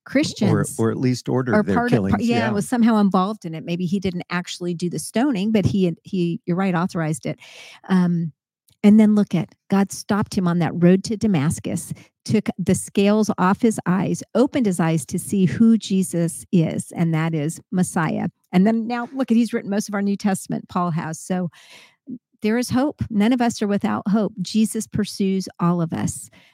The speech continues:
Speaker 1: Um,
Speaker 2: Yeah.
Speaker 1: and we
Speaker 2: Is
Speaker 1: can't
Speaker 2: it,
Speaker 1: forget that.
Speaker 2: isn't that something when you think about the New Testament, uh, a murderer or someone that,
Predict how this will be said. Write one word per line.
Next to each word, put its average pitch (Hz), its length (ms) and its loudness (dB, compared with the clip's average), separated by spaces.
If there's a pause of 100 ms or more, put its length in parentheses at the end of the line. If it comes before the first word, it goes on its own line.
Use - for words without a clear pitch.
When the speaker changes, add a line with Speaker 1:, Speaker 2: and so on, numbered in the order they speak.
(140)
Speaker 1:
Um, 185 380 -2 (380)
Speaker 2:
Yeah. 95 340 -10 (220)
Speaker 1:
and 180 100 0
we 190 80 0
Speaker 2:
Is - 100 -10
Speaker 1:
can't 190 180 2
Speaker 2:
it, - 40 -14
Speaker 1:
forget 165 320 -6
that. 180 220 -10
Speaker 2:
isn't 139 220 2
that 127 160 4
something 117 340 2
when 104 100 6
you 101 100 6
think 110 200 0
about 101 260 0
the 113 80 -2
New 101 220 2
Testament, 92 720 -4 (560)
uh, 90 440 -4 (120)
a 101 80 -2
murderer 98 800 0 (120)
or 98 200 2
someone 101 600 2
that, 92 320 -2